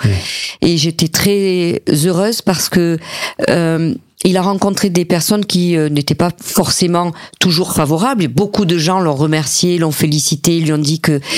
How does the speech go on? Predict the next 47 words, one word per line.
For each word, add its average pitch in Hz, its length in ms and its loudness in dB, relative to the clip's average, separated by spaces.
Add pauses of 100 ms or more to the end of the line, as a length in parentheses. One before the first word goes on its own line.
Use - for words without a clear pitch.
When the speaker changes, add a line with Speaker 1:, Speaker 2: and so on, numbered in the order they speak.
(140)
Speaker 2:
il 151 100 2
fallait 165 220 0
tenir, 165 420 0
que - 80 -2
la 151 120 0
France - 280 -2
avait 147 160 2
besoin 147 300 0
de 147 120 0
quelqu'un 160 340 0
qui 151 100 0
avait 143 140 0
du 139 120 0
courage, 156 320 0
et 147 80 0
cetera. 147 460 0 (500)
Mais 180 120 4
il 180 80 2
a 180 40 2
aussi 190 240 0
rencontré 175 500 0
une 160 100 0
personne 160 400 0
qui 147 140 -4
lui 147 80 4
a 147 40 2
dit, « 156 220 0
Je 185 100 0
ne 185 80 -2
suis - 140 -4
pas 170 100 2
d'accord, 165 380 0
mais 160 160 0 (300)
j'aimerais 165 320 2
que 170 100 -2
vous 156 100 2
vous 156 160 0
occupiez 151 320 -2
des 156 80 2
personnes 156 380 0
âgées 151 260 0
plus - 140 -2
précisément 151 640 0
parce 151 180 0
qu'on 151 140 2
vieillit 151 320 0
plus, 156 300 0